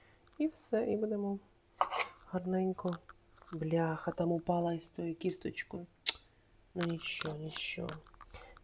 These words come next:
Як кажуть, не посеруся від кісточки маленької.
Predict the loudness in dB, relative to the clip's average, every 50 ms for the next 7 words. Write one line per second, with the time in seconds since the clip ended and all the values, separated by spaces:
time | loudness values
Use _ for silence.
0 | -6 -6 -4 4 6 8 8 8 8 6 4 2 0 0 -2 -2 0 4 6 6
1 | 6 8 6 6 8 8 8 8 8 8 6 6 4 2 2 2 4 4 4 2
2 | 2 0 0 0 2 2 0 -2 -2 -2 -2 0 2 2 4 6 6 6 6 6
3 | 4 2 0 -2 -2 -2 -2 0 2